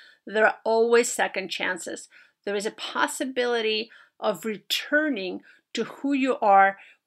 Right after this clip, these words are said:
who you're supposed to be, what you're supposed to be. And on Yom Kippur, we finish, we complete a forty-day cycle of repentance, and we make promises to ourselves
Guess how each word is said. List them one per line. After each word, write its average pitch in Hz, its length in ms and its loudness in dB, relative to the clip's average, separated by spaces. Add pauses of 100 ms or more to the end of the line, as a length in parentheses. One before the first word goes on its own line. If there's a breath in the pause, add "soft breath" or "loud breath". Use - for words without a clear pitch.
(160)
who 294 160 0
you're 277 180 0
supposed 214 480 -4
to 208 60 -8
be, 185 180 -4
what 202 580 -2
you're 208 120 -2
supposed - 480 -6
to 180 80 -8
be. 170 240 -6 (420 loud breath)
And 214 220 2
on 208 160 0
Yom 208 220 0
Kippur, 233 680 -2 (320 loud breath)
we 202 440 -4 (260)
finish, 247 640 -4
we 202 80 -6
complete 262 840 -6
a 196 180 -2 (140)
forty-day 240 580 -2
cycle 202 600 -2
of 196 220 0
repentance, 254 800 -6 (420 loud breath)
and 202 380 -2
we 196 100 0
make 214 360 -4 (340)
promises 226 540 0
to 226 100 -2
ourselves 208 580 0